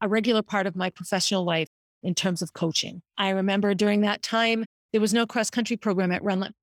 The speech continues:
Middle School. And my mother did it for one year. She volunteer coached for a year, and she got this group of kids, and she was awesome. Think back now to how amazing it was when school districts could be a bit more relaxed like that. And then I took it over and I did it. It was just considered intramural.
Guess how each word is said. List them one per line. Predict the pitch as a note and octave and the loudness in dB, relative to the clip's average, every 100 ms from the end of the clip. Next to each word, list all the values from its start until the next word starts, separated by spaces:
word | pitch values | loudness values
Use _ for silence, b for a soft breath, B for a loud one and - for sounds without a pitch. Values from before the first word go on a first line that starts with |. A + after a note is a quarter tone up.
| - | -4
Middle | G3+ F#3+ F3+ | 0 0 0
School. | - E3 F#3 - _ - | -4 -4 -4 -8 _ -4
And | F#3+ | 0
my | F#3+ | 2
mother | G3+ A3 A#3+ G3 | 4 4 4 4
did | F3 | 2
it | E3 - | 0 -2
for | F#3 | -2
one | F#3 G3 | 0 2
year. | G3 D#3+ | 0 0
She | - | -2
volunteer | E3 F#3 G3+ G#3 A3+ | 0 2 2 2 0
coached | G#3 F3+ - - | 0 -2 -2 -6
for | F#3 | -6
a | |
year, | F3+ D#3+ D#3+ - _ _ - | -6 -6 -8 -10 _ _ -4
and | F3 | 0
she | G3 | 0
got | F#3+ | 0
this | F3+ - | 0 -4
group | - F#3+ | -2 -4
of | G#3 | -4
kids, | - F3+ E3+ | -2 -2 -2
and | E3 | -4
she | - | -4
was | F3+ - - | -4 -8 -8
awesome. | D#3 E3+ - C#3+ - _ b b | -6 -6 -6 -10 -12 _ b b
Think | D#4+ C4+ | -2 0
back | G#3+ G3 - | 0 -2 0
now | F#3 D#3+ D#3 - _ _ - | 0 0 -4 -12 _ _ -6
to | G3+ | -2
how | F#3 F#3+ F3+ | 0 2 0
amazing | F3+ F#3+ G3 F#3 | 0 0 0 0
it | F3 | -2
was | F3+ F3 E3+ - | -2 -2 -2 -2
when | G#3 F3+ | 0 0
school | - C4 | 0 0
districts | A#3 A3+ G#3+ - | 0 0 -2 -4
could | - | -4
be | F3 F3+ | -2 0
a | |
bit | E3+ - | -2 -4
more | F#3 | -4
relaxed | F3+ D#3+ E3 - | -2 -2 -4 -4
like | E3+ D#3+ | -6 -4
that. | D#3 E3 - _ _ _ | -4 -4 -6 _ _ _
And | C#4 C4 | -2 2
then | D4 | 4
I | D4+ | 4
took | D4+ C#4 | 2 2
it | C#4 | 4
over | C4+ B3 E3+ F3+ | 4 4 2 0
and | G#3+ | 0
I | G#3 A#3 | 0 2
did | A3 | 2
it. | F3 D#3+ | 0 -2
It | F#3+ | -4
was | F3+ | -4
just | A#3 - | -2 -2
considered | C4+ A#3+ B3 | -2 2 2
intramural. | A#3 A3 G#3 G#3+ A3 A#3+ | 2 2 2 2 2 2